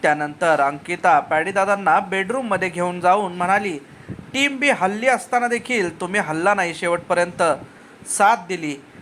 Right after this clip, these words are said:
आता मी जोपर्यंत आहे ताठ मानेने लढेन," असं ती म्हणाली. बाहेर जाताना पंढरीनाथ यांनी सूरजला घट्ट मिठी मारली व "बाहेर भेटू," असे ते म्हणाले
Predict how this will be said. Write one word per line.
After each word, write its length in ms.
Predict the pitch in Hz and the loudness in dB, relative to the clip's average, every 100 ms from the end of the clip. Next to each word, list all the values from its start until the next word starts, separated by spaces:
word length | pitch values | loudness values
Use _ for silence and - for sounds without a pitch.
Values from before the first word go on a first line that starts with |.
| - - | -10 -6
आता 180 | 131 156 | -2 -2
मी 120 | 160 | -2
जोपर्यंत 520 | 151 147 170 165 165 | -6 -4 0 0 2
आहे 420 | 165 151 180 175 139 - - - - | 4 4 2 -2 -6 -12 -20 -4 4
ताठ 240 | 202 233 | 4 2
मानेने 460 | 233 226 247 254 247 | 0 -2 0 0 2
लढेन," 360 | 233 254 208 | 2 2 2
असं 180 | 185 208 | 0 -2
ती 120 | 247 | -6
म्हणाली. 420 | 226 170 175 160 127 - - - - - - - | -2 0 0 0 -8 -14 -20 -20 -20 -20 -20 -2
बाहेर 300 | 139 143 156 | 0 2 0
जाताना 460 | 156 151 180 170 | 0 2 4 4
पंढरीनाथ 560 | 143 - 151 156 175 180 185 | 2 -2 -2 -2 2 0 0
यांनी 320 | 185 190 151 - - - - | -4 -6 -8 -12 -20 -20 -8
सूरजला 440 | 247 285 294 196 233 202 | 2 2 4 4 4 2
घट्ट 240 | 202 214 247 | -6 -2 -2
मिठी 280 | 220 214 | -2 -2
मारली 440 | 233 196 180 175 123 - - - | 2 2 2 -6 -10 -14 -20 -6
व 140 | 151 160 | -2 4
"बाहेर 520 | 143 147 185 170 196 202 - - | 4 4 2 2 0 -6 -20 -18
भेटू," 400 | 151 180 196 202 | -6 -2 -2 2
असे 240 | 254 180 196 | 2 2 -2
ते 100 | 190 | -4
म्हणाले 480 | 175 165 165 156 | -2 0 0 -2